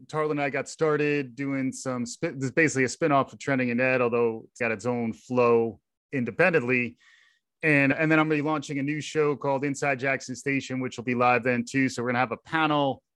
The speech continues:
It'll be in Austin, South by Southwest. Hopefully Omicron is not too virulent virus,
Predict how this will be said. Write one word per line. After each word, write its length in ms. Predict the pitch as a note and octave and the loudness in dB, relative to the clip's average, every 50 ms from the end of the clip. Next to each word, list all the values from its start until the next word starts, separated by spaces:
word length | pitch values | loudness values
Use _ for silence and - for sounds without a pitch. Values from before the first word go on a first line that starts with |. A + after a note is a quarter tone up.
| _ - | _ -10
It'll 120 | B2 A#2+ | -8 -6
be 180 | G2+ B2 A#2+ A2+ | -4 -4 -4 -4
in 120 | A2 A2 | -4 -4
Austin, 880 | A#2 - D#3+ D#3+ D#3 D3 - - - D#3 D3+ C#3+ C#3 C#3 C3+ C3 B2 - - _ _ _ _ _ _ _ _ _ _ _ _ - | -4 -2 0 2 2 2 2 0 0 0 2 2 2 2 0 0 -2 -4 -8 _ _ _ _ _ _ _ _ _ _ _ _ -12
South 240 | - - D3+ C3+ - | -4 -2 0 0 0
by 80 | C3 | -2
Southwest. 720 | A#2 - B2 A2+ A2 - C#3 D#3+ D#3 D3+ C#3+ - - - - | -4 -2 -4 -4 -2 0 2 4 4 4 4 0 -4 -10 0
Hopefully 720 | - F#3 B3 C#4+ A#3 - A3+ F#3 F3 D#3+ D#3+ D3+ D3 C#3+ D3 | 4 4 4 4 4 2 2 4 4 4 2 2 2 2 2
Omicron 640 | D3+ E3 E3 E3 C#3+ - D3+ D#3+ D#3+ D#3+ D#3 D#3 D3 | 2 0 0 -2 -4 -4 -2 -2 0 0 0 0 -2
is 200 | C#3+ B2+ A#2 - | -4 -4 -6 -6
not 300 | C#3+ D3 D3 C#3+ - - | -4 -2 -2 -2 -4 -6
too 260 | - E3+ E3+ D3+ B2+ | -8 -8 -8 -6 -4
virulent 540 | A#2 D3+ E3 F3+ F3+ F3 E3+ F3 E3+ F3+ - | -2 0 2 2 2 2 2 2 2 2 4
virus, 680 | D3+ D3 D#3 E3+ F3+ G3+ G#3+ G#3 - - - - - | 4 6 6 6 6 6 4 2 0 -6 -12 -14 -18